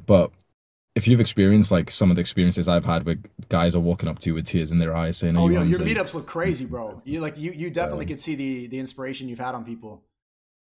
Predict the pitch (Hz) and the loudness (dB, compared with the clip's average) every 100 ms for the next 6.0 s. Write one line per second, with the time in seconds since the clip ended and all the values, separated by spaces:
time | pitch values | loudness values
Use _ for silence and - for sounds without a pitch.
0 | _ 78 78 73 87 _ - 98 107 95 | _ -12 -10 -10 -14 _ -4 -2 4 4
1 | 92 85 - - - - - 98 - 104 | 4 0 -14 -20 -18 -16 0 0 4 2
2 | - - 143 117 107 98 95 - 98 107 | 0 -8 6 8 10 8 4 0 4 6
3 | 98 104 101 104 95 95 107 113 104 104 | 8 8 8 6 6 6 8 8 8 6
4 | 98 107 131 117 82 87 101 90 85 _ | 6 6 6 6 4 2 2 2 0 _
5 | _ _ _ 98 107 90 85 78 78 | _ _ _ 4 6 6 4 0 -6